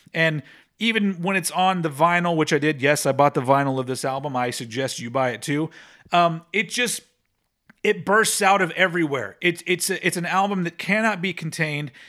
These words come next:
It's old school sounding thrash metal, but the riffs kinda remind me of, like, the very first Megadeth album. How it's,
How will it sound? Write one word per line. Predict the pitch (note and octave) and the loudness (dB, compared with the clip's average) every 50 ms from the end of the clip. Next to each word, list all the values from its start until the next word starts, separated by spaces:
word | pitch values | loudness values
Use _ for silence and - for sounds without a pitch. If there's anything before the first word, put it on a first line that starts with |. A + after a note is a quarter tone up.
| - - | -18 -10
It's | - D3 C#3 - - _ _ _ | -8 -8 -6 -6 -10 _ _ _
old | - F#3 G3+ A3+ A3+ | -2 0 0 0 0
school | - - - A3 G#3 G3+ G3 | -2 -4 0 2 4 4 4
sounding | F#3+ - - F3+ F3+ F3+ F3+ F3 F3 E3+ E3+ D#3+ | 2 2 2 2 4 2 2 0 0 -2 -2 -6
thrash | - - E3 D#3+ D3+ D3+ D3+ D3 - - | -6 -2 0 0 2 2 0 -2 -4 -6
metal, | D#3+ D3 C#3+ C#3 C#3 C#3 C3+ C3+ C3 - - - _ _ _ _ _ - | -4 -2 -2 0 0 0 0 0 -4 -8 -16 -20 _ _ _ _ _ -20
but | C3+ C3 D3+ E3+ E3 D3 | -10 -2 0 0 2 2
the | C#3 D#3+ D3+ | 2 0 0
riffs | D#3 D#3+ F#3 G#3+ A#3 A3+ E3 - - - _ _ _ _ _ _ _ _ _ _ _ _ _ _ _ _ _ _ _ _ - | 0 2 2 2 2 2 0 -4 -6 -6 _ _ _ _ _ _ _ _ _ _ _ _ _ _ _ _ _ _ _ _ -4
kinda | - G3+ G3 F#3+ G3 G3+ | 0 2 4 4 4 4
remind | F#3+ F#3+ F#3+ F#3 F#3 F#3 F#3 F#3 | 2 2 2 4 2 2 2 0
me | F#3 F#3 F3+ | -2 -2 -2
of, | F3 D#3 | 0 2
like, | E3 E3 D#3+ D3+ C#3 | 4 4 2 2 2
the | D3 D#3+ | 2 2
very | C#3+ C#3 D#3+ E3+ E3+ D#3+ | 4 4 4 4 4 2
first | - - - E3 D#3+ D3 - D#3 | -2 0 0 0 0 0 0 0
Megadeth | D#3 D#3 D3+ D3+ C#3+ C#3+ C#3 C#3 C3+ - - | 2 2 2 2 2 2 2 2 0 0 -2
album. | B2+ C3 B2+ A#2+ A2+ G#2 G#2 F2+ - - - | 0 0 0 0 0 -4 -8 -12 -12 -16 -8
How | - C#3+ C#3 C#3+ D3 D3 | 0 2 4 4 4 2
it's, | C#3+ A#2+ - - - | 0 -2 -4 -6 -6